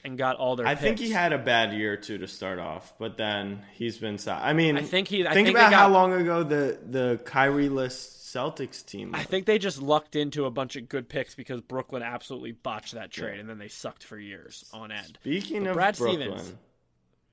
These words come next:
Speaker 1: Brad Stevens, I wanna talk a little bit more. Speaking of Brooklyn.
Speaker 2: Kyrie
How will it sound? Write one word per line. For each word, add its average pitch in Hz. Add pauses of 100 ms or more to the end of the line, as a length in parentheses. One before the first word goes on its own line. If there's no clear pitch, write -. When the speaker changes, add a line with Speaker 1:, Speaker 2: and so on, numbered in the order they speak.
(140)
Speaker 1:
Brad 151
Stevens, 113
I 101
wanna 123
talk -
a -
little 131
bit -
more. 78 (480)
Speaking -
of -
Brooklyn. -
Speaker 2:
Kyrie 165